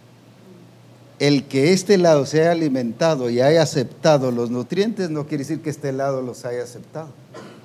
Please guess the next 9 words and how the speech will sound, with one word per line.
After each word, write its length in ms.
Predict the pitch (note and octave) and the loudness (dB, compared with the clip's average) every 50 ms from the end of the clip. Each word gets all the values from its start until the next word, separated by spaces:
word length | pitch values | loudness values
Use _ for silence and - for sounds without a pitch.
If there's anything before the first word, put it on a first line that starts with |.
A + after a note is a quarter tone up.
| - - - - - - - - - - - - - _ - - - | -20 -20 -20 -20 -20 -20 -20 -20 -20 -20 -20 -20 -20 _ -20 -12 -4
Por 200 | C#3+ C#3 C3+ C#3+ | 0 0 2 2
eso 220 | D#3 D3+ - E3+ | 2 0 0 -4
es 100 | D#3 - | -8 -8
que 180 | - - C#3 C3+ | -6 -6 -4 0
no 280 | B2 B2+ C3+ C3+ C#3 C#3 | 0 0 0 0 -2 -2
dio 160 | C#3 C#3 C3 | -2 -2 -4
el 100 | B2+ A#2+ | -4 -6
peso 500 | - - E3+ E3+ D#3+ - - C#3 A2+ G#2+ - - - - | -8 -6 -6 -6 -6 -6 -8 -10 -10 -10 -12 -18 -20 -18
cabal, 460 | - B2 A#2+ A#2+ B2+ D3 E3 D#3+ A#2+ | -12 -10 -8 -6 -6 -6 -6 -8 -12